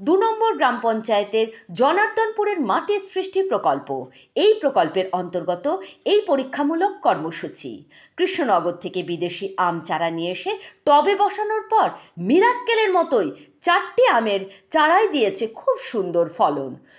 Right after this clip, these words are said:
ছশো থেকে সাড়ে ছশো গ্রামের অ্যাপেল ম্যাঙ্গো, আটশো থেকে নশো গ্রামের রেড আইভরি। পরবর্তীকালে এই চারা বাঁকুড়ার চাষিদের মধ্যে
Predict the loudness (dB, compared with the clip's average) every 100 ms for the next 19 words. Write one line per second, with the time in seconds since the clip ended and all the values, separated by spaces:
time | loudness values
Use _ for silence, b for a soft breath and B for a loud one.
0 | b -2 2 2 2 -2 -2 -4 -6 0
1 | 0 0 -2 -4 -4 -4 -2 0 -2 -6
2 | B B 0 0 2 0 0 -2 -4 -4
3 | -6 -8 B B 0 0 0 -2 0 0
4 | -2 0 -2 -2 -2 2 2 -2 -6 B
5 | -8 -2 0 2 2 0 -6 -8 -8 B
6 | B 2 2 2 0 0 0 0 0 -2
7 | -2 -2 0 0 2 0 0 2 2 2
8 | 0 2 -2 -2 -4 -4 -2 -6 -4 -4